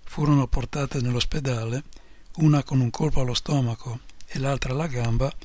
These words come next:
Bodman vietò nuovamente ogni soccorso e le uccise entrambe con una iniezione di veleno,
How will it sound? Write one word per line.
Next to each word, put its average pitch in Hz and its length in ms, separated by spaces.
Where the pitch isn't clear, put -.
Bodman 156 560
vietò 131 400
nuovamente 135 840
ogni 143 240
soccorso 127 800
e 135 140
le 139 120
uccise 143 380
entrambe 120 640
con 139 200
una 147 220
iniezione 139 540
di 127 100
veleno, 123 580